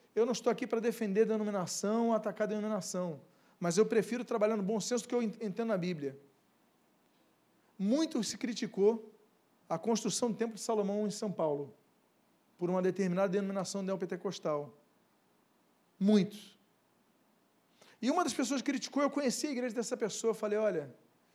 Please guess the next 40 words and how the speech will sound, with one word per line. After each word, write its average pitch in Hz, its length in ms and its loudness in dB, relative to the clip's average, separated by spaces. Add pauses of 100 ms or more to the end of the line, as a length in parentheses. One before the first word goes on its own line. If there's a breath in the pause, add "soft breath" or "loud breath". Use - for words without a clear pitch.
(140 soft breath)
eu 196 80 4
pensei, 185 460 2
eu 170 60 0
não 202 80 -4
falei, 160 440 -4 (460 soft breath)
eu 185 60 -6
falei, 190 240 0
quem 233 240 -4
dera 185 360 4
você 165 280 -4
tivesse 180 600 -2
o 156 60 0
respeito 202 500 0
que 240 80 -4
eles 180 200 -4
têm, 196 320 -2 (1300 soft breath)
que 202 100 -2
trabalham 214 560 6
com 226 160 0
cuidado, 202 380 4
investiram 226 560 4
dinheiro 208 320 2
ali 190 340 0 (840)
pra 202 160 6
valorizar 220 500 8
aquele 214 220 0
espaço, 214 600 -2 (300 soft breath)
quem 226 160 0
dera 262 160 6
você 240 180 0
tivesse 233 400 4
um 370 160 2
por 285 200 2
cento 262 300 0
disso 208 340 -4
pra 214 160 -4
cuidar 214 240 0
da 214 80 2
sua - 160 -2
igreja, 170 440 0